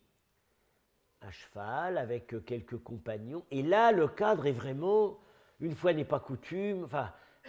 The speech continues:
on a vraiment des, des chameaux bâtés, hein, vous voyez, là, <coughs> avec des ballots.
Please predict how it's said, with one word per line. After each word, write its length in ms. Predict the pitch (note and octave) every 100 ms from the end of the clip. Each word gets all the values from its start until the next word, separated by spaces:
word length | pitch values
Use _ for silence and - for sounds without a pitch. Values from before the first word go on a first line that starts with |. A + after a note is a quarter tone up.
| - -
on 140 | E3
a 100 | F3+
vraiment 360 | C3+ D3 D#3 D#3
des, 200 | C#3 C3
des 120 | A#2+
chameaux 340 | - B2 C3+
bâtés, 580 | A#2+ A2 - D3 F3+ G#3
hein, 120 | D3+
vous 140 | B2 A#2+
voyez, 560 | A2 G2+ G#2 C#3+ F3+ F#3+ _ _ _ _ _ _ _
là, 400 | F#2+ A#2+ E3+ - -
<coughs> 600 | - - - - - -
avec 180 | - C#3+
des 120 | C#3+
ballots. 580 | C3 A#2 A#2+ E3+ G3